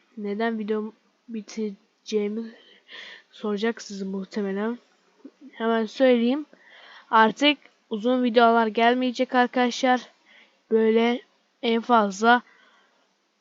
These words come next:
on beş olacak şekli, şeklinde mesela aşırı uzun olursa on beş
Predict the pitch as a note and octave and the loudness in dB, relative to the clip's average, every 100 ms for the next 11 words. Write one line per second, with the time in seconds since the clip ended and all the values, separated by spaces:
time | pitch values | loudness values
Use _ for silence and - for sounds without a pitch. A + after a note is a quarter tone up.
0 | _ _ _ _ A3 A#3+ A#3+ A#3 A#3+ G#3 | _ _ _ _ -4 -2 0 0 -2 -6
1 | F#3+ G3 - - B3+ A#3+ G#3+ F#3+ _ _ | -6 -10 -10 -6 -4 -4 -8 -12 _ _
2 | _ _ - - B3 - F#3+ G3 G3 G3+ | _ _ -10 -6 -6 -8 -10 -8 -6 -6
3 | G3 G3 G3 F#3+ F#3+ _ - - _ _ | -6 -6 -6 -6 -8 _ -20 -20 _ _
4 | _ _ _ - A3 G#3 - A3+ A3 G#3+ | _ _ _ -10 -8 -8 -2 0 0 0
5 | G#3 A3 A3+ G#3 F#3 - C4+ C#4 - A#3+ | -4 -4 -2 -4 -6 -4 0 0 -2 -6
6 | A#3+ G3+ G#3 - - | -4 -4 -4 -6 -16